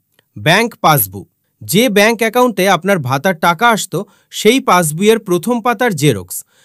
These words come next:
যেখানে অ্যাকাউন্ট নম্বর এবং আইএফএসসি কোড পরিষ্কার দেখা যায়, ভাতা বন্ধ হওয়ার প্রমাণ যদি থাকে,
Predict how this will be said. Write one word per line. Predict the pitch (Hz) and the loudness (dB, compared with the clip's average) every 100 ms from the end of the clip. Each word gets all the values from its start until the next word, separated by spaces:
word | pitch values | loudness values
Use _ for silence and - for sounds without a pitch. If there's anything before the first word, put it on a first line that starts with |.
| _ | _
যেখানে | 127 185 220 175 | -4 -2 -2 0
অ্যাকাউন্ট | 156 180 220 214 | -2 0 -2 0
নম্বর | 220 220 247 - | 0 2 2 0
এবং | 165 160 175 151 | 0 0 0 0
আইএফএসসি | 160 214 214 233 220 233 202 | 2 2 0 -2 -2 -6 -2
কোড | 208 180 190 | 2 2 2
পরিষ্কার | 196 208 - 247 175 | 0 2 0 0 0
দেখা | 139 131 | -2 -2
যায়, | 104 87 - _ _ _ | -10 -12 -18 _ _ _
ভাতা | 110 139 175 247 | -2 0 2 2
বন্ধ | 180 170 202 226 | 4 2 4 2
হওয়ার | 208 220 | 4 2
প্রমাণ | - 160 165 220 165 | 2 2 2 2 0
যদি | 151 170 170 | 0 -2 -2
থাকে, | 127 104 | -6 -6